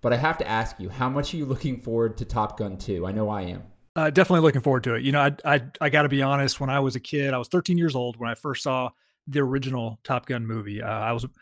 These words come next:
Speaker 2: it had been out for a few years. You know, there's, uh, some scenes my parents weren't too thrilled with, so they waited until I was a little bit
Speaker 1: <laughs>
Speaker 2: older. But, you know, I, I mean, it absolutely influenced my desire to wanna be a fighter pilot. It influenced my decision to join the Navy. And, and I know that that's true for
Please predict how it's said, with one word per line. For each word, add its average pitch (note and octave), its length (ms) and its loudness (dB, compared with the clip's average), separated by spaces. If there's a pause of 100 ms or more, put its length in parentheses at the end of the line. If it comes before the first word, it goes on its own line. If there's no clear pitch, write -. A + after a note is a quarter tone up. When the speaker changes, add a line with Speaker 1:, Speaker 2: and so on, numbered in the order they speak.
(280)
Speaker 2:
it C#3 60 0
had C#3 100 4
been C#3+ 100 4
out C3+ 140 4
for C#3 100 4
a B2+ 40 2
few C3+ 160 2
years. A#2+ 480 0
You A#2 80 -2
know, A#2 120 0
there's, A#2+ 280 -4
uh, A#2+ 260 -2
some C#3 160 -2
scenes F#3+ 260 8
my D3 120 4
parents D3 280 0
weren't C3+ 180 -2
too C3 100 -2
thrilled B2+ 280 -2
with, A#2 380 -4
so C3+ 140 -6
they C3 100 -2
waited B2+ 200 2
until C3 160 6
I - 0 -
was C#3 100 4
a - 20 2
little A#2 160 0
bit - 20 -2
Speaker 1:
<laughs> A#2+ 40 -2
Speaker 2:
older. A#2 220 -2
But, D3+ 260 4 (340)
you E3+ 100 8
know, D#3 200 8 (420)
I, G3+ 140 -4
I - 20 0
mean, E3+ 160 4
it E3 160 -2 (140)
absolutely E3 760 0
influenced C#3+ 480 -6
my B2+ 140 -4
desire A#2+ 340 -4
to A#2 60 -6
wanna A#2+ 180 -6
be A2+ 80 -8
a G#2 60 -10
fighter G#2+ 260 -8
pilot. A2 320 -12
It C3 60 -8
influenced C#3 500 -4
my C3+ 80 -2
decision B2 480 -2
to B2 320 -8
join B2 300 -8
the B2 100 -6
Navy. A#2+ 400 -6
And, A#2+ 320 -12
and C3+ 100 -6
I C3+ 100 0
know D3+ 180 4
that C3+ 120 0
that's C#3 200 -2
true C#3 340 0
for A#2 320 -4